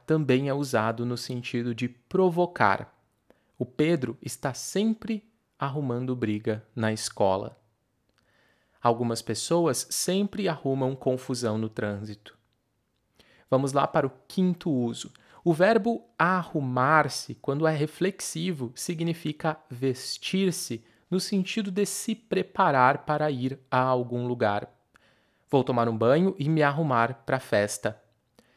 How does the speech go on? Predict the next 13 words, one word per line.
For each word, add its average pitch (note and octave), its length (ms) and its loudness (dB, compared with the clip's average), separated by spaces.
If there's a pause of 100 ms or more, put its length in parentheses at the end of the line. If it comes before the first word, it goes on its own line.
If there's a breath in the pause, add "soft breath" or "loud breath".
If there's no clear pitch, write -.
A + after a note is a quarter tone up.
(180 soft breath)
Ele F#3+ 200 4
gosta D#3+ 420 6
de D3 100 -4
se D3+ 200 2
arrumar D3 560 2
pra B2+ 180 2
ir B2 140 0
ao A#2 80 0
trabalho. A2+ 520 2 (1400 soft breath)
Por C4 160 2
fim, A#3+ 280 0
também D3 540 4
usamos C#3 580 0